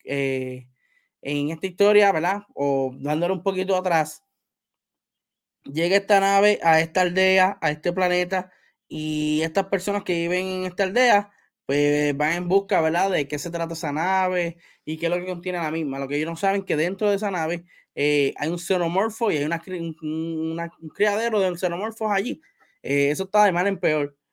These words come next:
Eh, los personajes de Guna y Becca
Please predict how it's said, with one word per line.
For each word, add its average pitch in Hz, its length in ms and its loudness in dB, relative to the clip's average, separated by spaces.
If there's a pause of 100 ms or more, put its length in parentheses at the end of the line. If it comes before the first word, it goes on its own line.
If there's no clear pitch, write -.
(140)
Eh, 175 720 2 (640)
los 175 140 -2
personajes 196 400 0
de 220 120 2
Guna 220 340 -2
y 208 60 -2
Becca 214 500 0